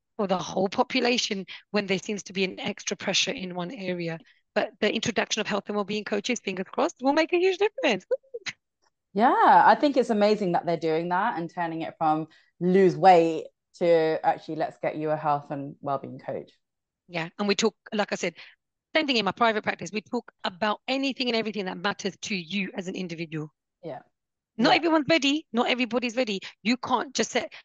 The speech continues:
Speaker 1: the nurse could send somebody in who I think straight away, low activation, not ready, but you hold space and they can maybe go away feeling better.
Speaker 2: Yeah. Yeah. And exactly what I used to do in my own coaching practice when I was a personal trainer was actually, most women came to me with the guise of weight loss,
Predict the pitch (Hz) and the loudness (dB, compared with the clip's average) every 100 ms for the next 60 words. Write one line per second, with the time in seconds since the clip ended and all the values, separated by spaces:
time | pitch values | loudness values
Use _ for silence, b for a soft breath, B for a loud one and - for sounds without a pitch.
0 | B - 214 254 - 233 220 214 - 185 | B -2 2 0 0 -6 -6 -8 -8 -6
1 | 220 208 185 175 196 - 226 208 190 180 | -4 -2 -2 -2 -6 -4 -4 -2 -2 -2
2 | 175 B B _ _ 196 208 208 - 185 | -4 B B _ _ -4 0 0 -4 -8
3 | 180 - 180 180 b _ - 214 208 185 | -6 -4 -8 -10 b _ -6 -4 -2 -4
4 | 180 208 196 190 214 - 247 240 - - | -4 -6 -4 -4 -6 -6 -8 -8 -10 -2
5 | 220 220 208 233 233 254 302 285 254 247 | 0 0 -2 -2 0 0 2 2 2 0
6 | - 254 233 277 240 175 _ _ 190 185 | -2 -6 -4 -4 -4 -8 _ _ -16 -16
7 | _ _ _ - 214 202 B B 240 240 | _ _ _ -10 -10 -10 B B 0 2
8 | 202 - 214 180 160 170 175 170 170 170 | 2 0 2 4 2 0 -4 -2 -2 0
9 | 170 170 170 - - - 151 151 151 - | 0 0 -2 -6 -8 -6 -6 -6 -4 -6
10 | - 143 - 151 151 143 147 - 151 147 | -6 -10 -4 0 0 -2 -6 -4 -6 -4
11 | - 185 160 139 143 131 - 156 156 151 | 0 2 4 2 2 0 -2 -6 -4 -6
12 | B B B _ _ _ _ - 185 226 | B B B _ _ _ _ 0 6 6
13 | 214 220 185 175 180 175 175 175 160 165 | 6 4 2 2 0 0 0 0 0 0
14 | 160 - 175 170 170 156 143 143 175 - | -2 4 6 8 4 0 -4 0 0 2
15 | 139 135 | 2 2